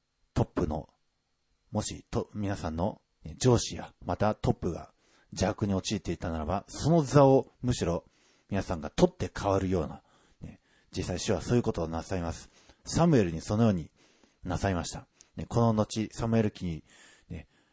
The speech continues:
えー、サウル王とかダビデ王とか出てきます。まさに主は、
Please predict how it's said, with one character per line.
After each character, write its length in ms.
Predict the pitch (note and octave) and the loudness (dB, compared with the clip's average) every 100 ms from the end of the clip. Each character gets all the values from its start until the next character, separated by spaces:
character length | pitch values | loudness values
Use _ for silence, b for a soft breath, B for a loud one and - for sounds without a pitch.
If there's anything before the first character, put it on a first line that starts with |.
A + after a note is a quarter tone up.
| - | -12
え 160 | E2+ | -12
ー、 0 | D#2+ | -6
サ 180 | G#2+ | 0
ウ 100 | B2 | 4
ル 120 | B2+ G#2 | 4 2
王 120 | E2 | 0
と 160 | - - | -4 -8
か 160 | E2+ - | -8 -4
ダ 160 | F#2+ | 0
ビ 100 | A#2 | 2
デ 80 | B2+ | 4
王 120 | F#2 | 2
と 100 | - | 0
か 80 | D#2+ | -2
出 140 | F2 | -2
て 100 | F#2 | -2
き 100 | F2 E2 | -4 -4
ま 100 | D#2+ | -6
す。 160 | - b b - | -10 b b -4
ま 100 | C3+ | 0
さ 120 | F3 | 2
に 100 | A2+ | 0
主 200 | - - | -2 0
は、 180 | G#2 D#2+ | 0 0